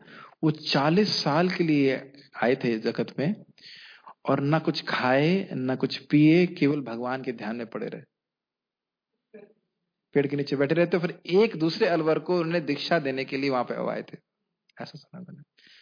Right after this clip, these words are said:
हम लोग कल्पना नहीं कर सकते कि भक्ति की स्थिति है क्या चीज। जैसे कि आप ध्रुव महाराज के बारे में जानते हैं,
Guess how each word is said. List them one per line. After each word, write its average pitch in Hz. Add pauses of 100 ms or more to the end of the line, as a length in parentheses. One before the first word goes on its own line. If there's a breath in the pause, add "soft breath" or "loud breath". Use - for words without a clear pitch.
(920 soft breath)
हम 143
लोग 233
कल्पना 190
नहीं 285
कर 269
सकते 220
कि 226
भक्ति 151
की 220
स्थिति 190
है 175
क्या 143
चीज। -
जैसे 135
कि 165
आप 170
ध्रुव 202
महाराज 175
के 156
बारे 135
में 123
जानते 113
हैं, 220